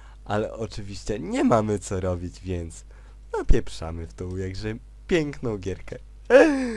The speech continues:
I się wkurzamy na takie moby jak wy. O. Ktoś bierze gorącą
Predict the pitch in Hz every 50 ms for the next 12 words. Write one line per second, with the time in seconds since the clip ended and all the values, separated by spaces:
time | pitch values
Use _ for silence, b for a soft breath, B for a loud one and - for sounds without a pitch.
0 | 208 185 175 B B B B - - - - - - - - - - - - -
1 | - - - - - - - - - b b b b b - 117 - - 127 123
2 | - - - 151 151 135 135 156 175 165 151 139 139 139 143 139 135 139 131 -
3 | 165 170 170 165 151 139 151 156 156 147 156 170 156 127 104 92 95 - - -
4 | - - - - - - - - - - - - - - - - - B B B
5 | B B B B B - - b b b b b b b - - - - - -
6 | - - - - - - - - - - - - - - - - - - - 104
7 | 104 107 110 - - - - - - - - - - - - - - - - -
8 | - - - - - - - - - - - - - - - - - - - -
9 | - - - 98 95 98 101 104 101 98 104 98 104 104 101 101 98 95 - 107
10 | 107 107 -